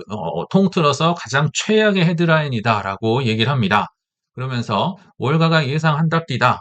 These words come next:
그것도 이제 전문가들이, 엑스퍼트들이 뭐 익스펙트 한다네요." 뭐 하면서, 근데 이 전문가는 참고로 톰리를 얘기합니다. 지금 톰리를 앞에 두고 "당신 같은 전문가들이 예상한다는데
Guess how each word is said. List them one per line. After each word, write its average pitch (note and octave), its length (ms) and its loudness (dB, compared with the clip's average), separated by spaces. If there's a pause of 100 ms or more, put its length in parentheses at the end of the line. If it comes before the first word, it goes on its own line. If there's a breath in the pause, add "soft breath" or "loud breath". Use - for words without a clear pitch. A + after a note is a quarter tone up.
(140)
그것도 A#2+ 540 0
이제 A#2 220 0
전문가들이, C#3+ 800 2 (300)
엑스퍼트들이 D#3 1040 -2
뭐 C3 140 -6
익스펙트 D#3+ 560 -4
한다네요." D#3 600 0
뭐 A#2+ 120 -2
하면서, A#2 480 0 (240)
근데 C#3+ 180 -12
이 E3+ 160 0
전문가는 D3+ 640 0
참고로 C3+ 520 -2
톰리를 F3 540 0
얘기합니다. G#2+ 560 0 (260)
지금 C3 180 -12
톰리를 G3 420 0
앞에 B2+ 360 0
두고 C#3+ 420 0 (540 loud breath)
"당신 C#3+ 320 -4
같은 D3 300 -2
전문가들이 B2+ 720 0
예상한다는데 A#2+ 840 2